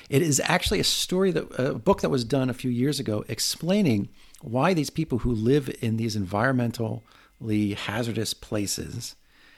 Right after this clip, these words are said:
in New Orleans, in, in Louisiana, in the bayou,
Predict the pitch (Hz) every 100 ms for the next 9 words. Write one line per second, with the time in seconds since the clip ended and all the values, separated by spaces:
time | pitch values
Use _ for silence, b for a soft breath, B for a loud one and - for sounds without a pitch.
0 | b b b - 147 156 156 127 127 -
1 | 123 143 165 147 151 127 135 123 120 104
2 | 98 127 135 131 113 104 101 95